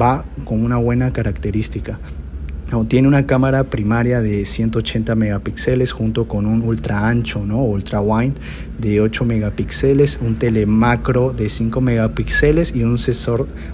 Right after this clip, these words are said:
un sensor de profundidad de dos megapíxeles, ¿no?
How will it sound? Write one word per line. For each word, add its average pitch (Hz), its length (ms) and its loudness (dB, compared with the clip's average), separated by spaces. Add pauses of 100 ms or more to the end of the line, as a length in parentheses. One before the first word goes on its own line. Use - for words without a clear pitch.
un 131 100 0
sensor 120 440 2
de 123 100 4
profundidad 101 720 0 (480)
de 104 140 -2
dos 104 240 0
megapíxeles, 95 920 -2
¿no? - 120 -10